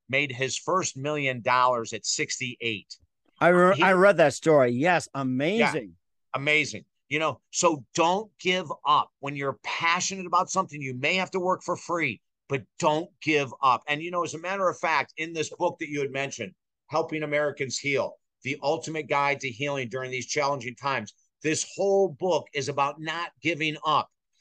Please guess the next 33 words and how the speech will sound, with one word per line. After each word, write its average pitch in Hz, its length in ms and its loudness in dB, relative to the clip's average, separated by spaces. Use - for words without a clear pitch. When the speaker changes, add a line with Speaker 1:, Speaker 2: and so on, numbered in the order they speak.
Speaker 1:
So 175 380 2
if 170 180 -6
you 196 120 0
have 175 120 0
anxiety, 175 720 -4
we 139 240 -6
have 156 120 -10
an 147 140 -6
article 156 420 -4
for 117 260 0
it. 98 100 -8
If 131 140 -6
you 180 100 0
have 156 180 0
A 185 180 0
D 185 140 -2
D, 160 440 -2
we 143 120 -2
have 151 100 2
an 151 100 -2
article. 143 480 0
P 202 180 -4
T 208 180 -2
S 185 200 0
D, 170 360 -2
we 147 120 -4
have 151 80 -2
an 151 100 -4
article. 151 540 0
Financial 196 500 -2
challenges, 147 680 -2
an 143 180 -4
article. 156 540 0